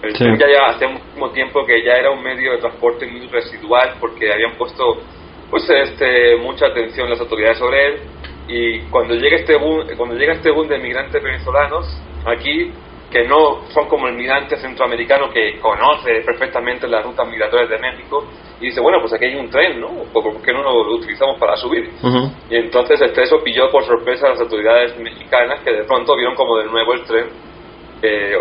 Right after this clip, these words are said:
Speaker 1: otra vez llevaba miles de personas a, a bordo, ¿no? Este, eh, bueno, a bordo, arriba de los hierros, ¿no? Porque no es un tren de pasajeros, es un tren de mercancía, para quienes nos,
Speaker 2: Sí.
Speaker 1: nos escuchen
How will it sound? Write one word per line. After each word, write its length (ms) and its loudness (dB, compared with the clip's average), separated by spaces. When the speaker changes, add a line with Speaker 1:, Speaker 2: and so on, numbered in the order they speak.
Speaker 1:
otra 220 4
vez 200 4
llevaba 320 6
miles 260 -4
de 80 0
personas 400 -2
a, 60 -2
a 220 0
bordo, 360 4
¿no? 240 -8
Este, 540 -4
eh, 300 -6
bueno, 220 4
a 40 0
bordo, 260 2
arriba 360 2
de 80 2
los 160 2
hierros, 360 2
¿no? 160 -10
Porque 220 -4
no 100 -4
es 80 -2
un 140 -12
tren 180 2
de 100 0
pasajeros, 460 -2
es 60 -12
un 100 -10
tren 160 0
de 60 -6
mercancía, 560 0
para 260 2
quienes 260 -4
nos, 120 -4
Speaker 2:
Sí. 60 0
Speaker 1:
nos 260 0
escuchen 460 -2